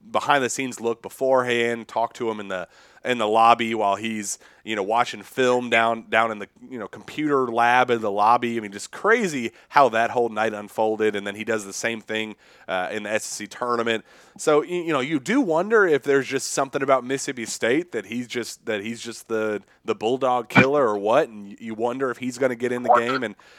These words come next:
and, uh, you know, get, get his opportunity. I don't know. I, you know, maybe. I guess we'll see. But, yeah, I do think that, uh, it starts and stops with, I, I'm hoping that Xavier Wheeler is back to full strength. That's definitely gonna be,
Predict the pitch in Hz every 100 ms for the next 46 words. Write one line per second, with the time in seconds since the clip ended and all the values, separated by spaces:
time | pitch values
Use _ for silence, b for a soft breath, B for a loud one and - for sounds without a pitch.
0 | B 107 107 104 95 92 98 92 107 _
1 | _ - 113 104 135 131 131 135 139 135
2 | 131 123 123 127 110 110 117 139 - 104
3 | 95 92 92 87 92 95 107 110 b b
4 | - 90 101 - 95 - 107 107 101 98
5 | 110 110 110 113 113 113 107 104 95 b
6 | b - 98 87 104 - 123 123 113 110
7 | - 113 135 - 110 95 - 73 110 110
8 | 110 107 - 220 240 196 165 160 151 147
9 | 127 127 120 104 95 104 104 - - 98
10 | 90 - 73 _ 92 113 - 120 120 123
11 | 113 101 107 98 101 95